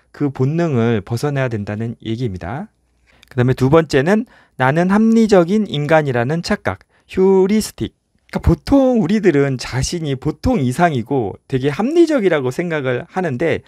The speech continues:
그게 착각이라는 얘기를 계속 하시네요. 현명한 판단을 내리려면 주어진 정보 뒤에 숨겨진 함정은 없는지 살펴보는 것이 먼저다. 미국 오리건대의 폴 슬로빅 교수는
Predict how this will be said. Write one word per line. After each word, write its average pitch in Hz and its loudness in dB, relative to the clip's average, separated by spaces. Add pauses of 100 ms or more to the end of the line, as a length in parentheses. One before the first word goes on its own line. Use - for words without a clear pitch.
(580)
그게 139 -2
착각이라는 226 0
얘기를 120 0
계속 - -8
하시네요. 135 -6 (180)
현명한 202 6
판단을 196 2
내리려면 139 4
주어진 160 -2
정보 151 2
뒤에 117 -2 (380)
숨겨진 196 4
함정은 202 2
없는지 117 0
살펴보는 160 2
것이 117 0
먼저다. 107 0 (240)
미국 180 4
오리건대의 139 4 (220)
폴 208 4
슬로빅 185 2
교수는 135 -2